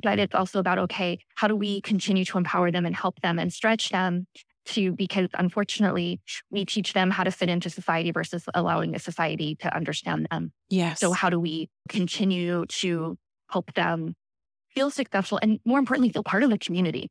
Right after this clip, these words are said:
Speaker 1: not
Speaker 2: Yes.
Speaker 1: feel set aside or anything? And I love your scaffolding idea, because that really is true. As you're building the building, then you slowly start taking it down.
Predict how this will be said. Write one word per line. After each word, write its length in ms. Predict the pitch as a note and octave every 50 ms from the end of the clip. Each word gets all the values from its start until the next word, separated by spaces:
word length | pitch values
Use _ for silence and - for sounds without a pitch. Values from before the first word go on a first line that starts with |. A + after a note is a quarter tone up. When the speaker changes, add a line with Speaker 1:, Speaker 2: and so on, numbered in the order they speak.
| _
Speaker 1:
not 220 | - G3 G3+ A3+ -
Speaker 2:
Yes. 100 | - -
Speaker 1:
feel 160 | G#3+ F#3 F3
set 220 | - - - D#3
aside 540 | D3 C3+ - - - - - - - - - _ _
or 400 | - D#3+ D#3+ D3+ - D#3+ - - -
anything? 480 | E3 E3 E3 D#3+ - - D3+ D3+ F3 - - _ _ -
And 80 | - G3+
I 60 | G#3
love 200 | G3 G#3+ A#3 B3
your 100 | C#4 C4+
scaffolding 640 | B3 - - F#3 F#3+ - F#3 E3+ E3 B2 C#3 C3 - - _ _ _ _ _ _ _ _ _ _ -
idea, 280 | F3 E3+ E3+ E3+ - -
because 240 | - D3+ - A3+
that 140 | G#3+ F#3 -
really 280 | F#3 G#3 G3 F#3+ F3 E3+
is 160 | E3 E3 -
true. 220 | - - - - - -
As 120 | E3 E3+ -
you're 80 | F3
building 280 | D3 F3+ F3+ F3+ F#3 F3+
the 40 | F3
building, 300 | F#3+ G3 F#3 F3 D#3 D#3
then 100 | D3+ D#3
you 60 | D#3+
slowly 300 | D3 - - E3 D3+ D3
start 240 | D#3 - - E3+ -
taking 320 | - - D3+ - - D3 D#3
it 100 | - -
down. 280 | G#2+ - - - -